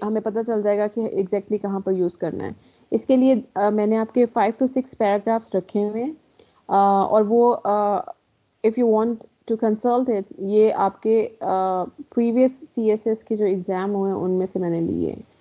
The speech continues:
और कुछ, अ, ऐसे हैं जो, अ, academies में से कुछ मैंने लिए हैं।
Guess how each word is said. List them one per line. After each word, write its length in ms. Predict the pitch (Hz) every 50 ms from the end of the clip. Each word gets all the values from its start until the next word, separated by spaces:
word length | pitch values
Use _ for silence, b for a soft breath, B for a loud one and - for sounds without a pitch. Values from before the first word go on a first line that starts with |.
| b b b b b b b b -
और 120 | 190 202
कुछ, 400 | 202 - 220 220 214 - - -
अ, 160 | - - 185 185 190 185
ऐसे 420 | 185 - - 208 208 208 220 214
हैं 140 | 208 208 202
जो, 500 | 208 208 202 196 196 190 190 185 - - - _ _ _ -
अ, 400 | 165 190 190 185 180 180 180 170 - 190
academies 560 | 175 208 196 190 190 196 202 202 202 196 196
में 120 | 196 196 190
से 300 | - 208 196 196 190 - _ _ _ _ _ _ _ _ _ - -
कुछ 200 | 208 196 - 208
मैंने 200 | 202 190 185 185
लिए 200 | 180 185 180 175
हैं। 220 | 175 180 202 b